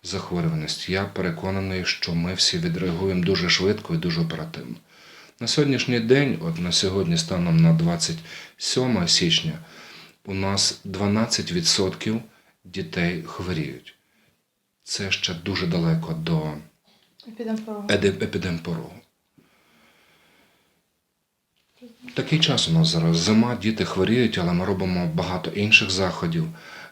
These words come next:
Speaker 1: для того, щоб зменшити кількість дітей, захвор-, які захворіли на грип чи О Р З. Я розпорядився, щоб всі вчителі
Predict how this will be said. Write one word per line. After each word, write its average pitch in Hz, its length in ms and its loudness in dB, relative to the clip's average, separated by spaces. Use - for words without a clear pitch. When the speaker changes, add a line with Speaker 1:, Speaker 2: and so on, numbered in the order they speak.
Speaker 1:
для 90 200 -6
того, 85 300 -4
щоб 87 320 -2
зменшити 90 640 0
кількість 87 400 -6
дітей, 90 220 -2
захвор-, 87 560 -2
які 92 220 -4
захворіли 87 580 0
на 85 320 2
грип 92 320 -4
чи - 180 0
О 82 100 2
Р 80 80 0
З. 80 240 -2
Я 90 400 -4
розпорядився, 95 800 0
щоб 85 340 -2
всі - 180 0
вчителі 85 580 2